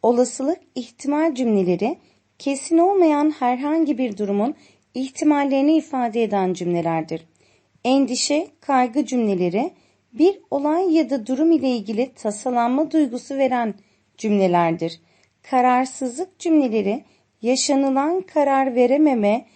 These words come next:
tereddütte olma durumunun ifade edildiği cümlelerdir. Buna göre verilen cümlelerde aşağıdaki anlam özelliklerinden hangisi yoktur? "Çadır kampına bu pazar gitmeyelim, hava yağışlı olabilir."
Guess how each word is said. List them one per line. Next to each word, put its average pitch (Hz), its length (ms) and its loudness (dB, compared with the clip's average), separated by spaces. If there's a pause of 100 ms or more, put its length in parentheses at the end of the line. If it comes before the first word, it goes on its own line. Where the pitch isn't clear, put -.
(300)
tereddütte 247 800 -2
olma 262 460 2
durumunun 233 500 -4 (100)
ifade 262 480 -4
edildiği 208 460 -4
cümlelerdir. 185 760 -2 (500)
Buna 370 220 4
göre 262 520 0 (440)
verilen 311 440 0
cümlelerde 220 840 0 (320)
aşağıdaki 294 680 0
anlam 311 320 4
özelliklerinden 240 1040 0 (280)
hangisi 320 680 0
yoktur? 190 560 -4 (560)
"Çadır 370 400 0
kampına 302 640 0
bu 302 100 -8
pazar 262 480 0
gitmeyelim, 220 680 -2 (280)
hava 254 300 2
yağışlı 269 560 2
olabilir." 240 640 0